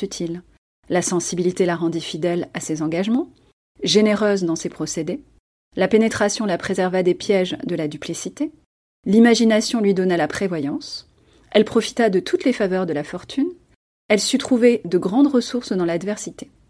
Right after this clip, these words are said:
Nathalie, avec de l'esprit et de l'élévation dans l'âme, était néanmoins très inférieure à sa sœur. Elle avait cette sensibilité et cette flexibilité d'organisation qui produisent la diversité des talents,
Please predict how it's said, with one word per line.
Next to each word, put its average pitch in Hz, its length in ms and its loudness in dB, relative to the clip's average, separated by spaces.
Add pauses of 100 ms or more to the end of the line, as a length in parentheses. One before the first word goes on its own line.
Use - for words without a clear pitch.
(160)
Nathalie, 226 440 0 (440)
avec 285 240 4
de 226 100 6
l'esprit 190 360 0
et 240 100 4
de 175 80 -2
l'élévation 180 580 -2
dans 156 140 -6
l'âme, 214 400 0 (460)
était 277 260 4
néanmoins 247 400 4
très 269 260 0
inférieure 196 440 -4
à 147 60 -2
sa 151 160 -6
sœur. - 440 -12 (280)
Elle 247 120 6
avait 285 220 6
cette 208 240 -2
sensibilité 190 840 -2
et 196 40 2
cette - 240 -8
flexibilité 185 720 -2
d'organisation 170 760 -2 (400)
qui 262 120 6
produisent 302 380 2
la 208 120 2
diversité 190 500 0
des 185 140 2
talents, 160 320 -8